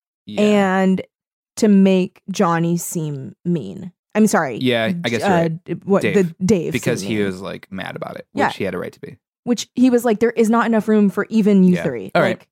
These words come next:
Speaker 1: You're right. There was a storytelling purpose.
Speaker 2: Yeah.
Speaker 1: All right.
Speaker 2: Um,
Speaker 1: I, uh, can I, can I back up to,
Speaker 2: Yeah.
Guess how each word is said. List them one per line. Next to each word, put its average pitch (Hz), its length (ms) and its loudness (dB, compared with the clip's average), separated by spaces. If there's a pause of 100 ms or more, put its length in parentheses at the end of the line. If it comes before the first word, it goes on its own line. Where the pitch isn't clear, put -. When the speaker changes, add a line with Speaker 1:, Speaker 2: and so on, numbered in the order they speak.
Speaker 1:
You're 135 140 0
right. 98 140 -6
There 107 100 0
was 98 100 -2
a 95 60 -16
storytelling - 380 -12
purpose. - 240 -8
Speaker 2:
Yeah. 165 260 -2 (480)
Speaker 1:
All 208 80 -2
right. 196 200 2
Speaker 2:
Um, 185 340 -2 (480)
Speaker 1:
I, 131 80 -2 (240)
uh, 127 180 -2
can 135 160 -8
I, - 40 -10 (100)
can 127 100 -6
I 127 60 -2
back 120 200 -4
up 110 220 -8 (160)
to, 240 80 0
Speaker 2:
Yeah. 208 180 2